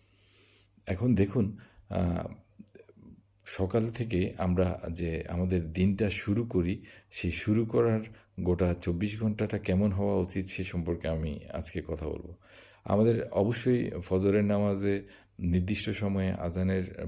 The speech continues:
পরে ওঠা উচিত, কারণ আপনারা চিন্তাও করতে পারেন না, আমি আমার জীবনে, আহ, লক্ষ্য করেছি,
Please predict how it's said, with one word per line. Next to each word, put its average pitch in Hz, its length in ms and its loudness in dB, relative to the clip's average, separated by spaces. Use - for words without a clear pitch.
পরে 85 280 0
ওঠা 92 220 -2
উচিত, 101 340 0
কারণ 107 260 2
আপনারা 104 360 2
চিন্তাও 107 400 2
করতে 110 280 0
পারেন 85 300 0
না, 82 100 -4
আমি 98 320 -2
আমার 90 600 -2
জীবনে, 85 460 -2
আহ, - 440 -8
লক্ষ্য 92 280 0
করেছি, 85 440 -2